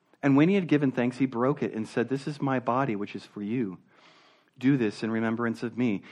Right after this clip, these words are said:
In the same way also he took the cup after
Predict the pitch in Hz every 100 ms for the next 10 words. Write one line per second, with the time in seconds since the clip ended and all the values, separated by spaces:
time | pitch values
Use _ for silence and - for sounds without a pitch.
0 | - 143 135 - 156 156 147 131 139 127
1 | 117 120 - 135 135 135 147 - 107 107
2 | 120 110